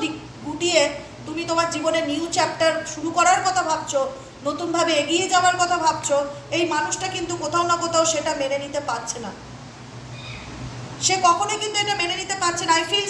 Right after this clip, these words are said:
saddened about this situation। এই সিচুয়েশনের কথা ভেবে সেও কিন্তু মানসিকভাবে ভীষণভাবে নিজেকে একটা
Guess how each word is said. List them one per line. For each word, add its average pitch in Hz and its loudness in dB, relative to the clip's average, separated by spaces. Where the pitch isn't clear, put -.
saddened 359 4
about 339 2
this 381 -2
situation। 359 2
এই 339 -2
সিচুয়েশনের 370 -2
কথা 359 0
ভেবে 359 -4
সেও 339 0
কিন্তু 349 -4
মানসিকভাবে 359 2
ভীষণভাবে 349 2
নিজেকে 330 -2
একটা 349 2